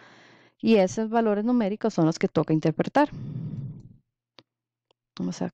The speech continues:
continuar. Entonces, aquí la pregunta sería, ¿con qué trabajo? ¿Si con un vector o con un raster? ¿Verdad? Bueno, esto va a depender mucho de, de lo, del objetivo de la información que voy a estar tratando.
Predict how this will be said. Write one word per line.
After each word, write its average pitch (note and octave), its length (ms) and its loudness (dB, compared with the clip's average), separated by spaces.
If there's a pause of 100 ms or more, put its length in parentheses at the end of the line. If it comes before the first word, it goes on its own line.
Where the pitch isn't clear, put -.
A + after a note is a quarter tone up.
continuar. G3 580 -2 (2500)
Entonces, G#3+ 540 2
aquí G#3 240 -4
la B3 120 0
pregunta G#3 420 -2
sería, B3+ 340 2 (300)
¿con G3 240 2
qué F#3 160 0
trabajo? B3 500 2
¿Si F#3+ 180 -8
con F#3+ 140 -4
un F3+ 220 0
vector A#3+ 440 2
o - 120 -8
con F3 180 -4
un F#3+ 180 -2
raster? E3 440 -4 (280)
¿Verdad? A3 360 2
Bueno, F3 180 0
esto G3+ 180 -2
va G#3 60 6
a A3 40 6
depender A3 340 0
mucho C#4 580 2
de, F3 720 2 (400)
de G3+ 160 4
lo, F#3 380 4
del G#3 180 4
objetivo C#4 520 2
de G#3 120 4
la F3 60 0
información F3 460 -2
que G3 100 0
voy F3 120 6
a E3 40 2
estar D#3+ 220 -4
tratando. D4 480 2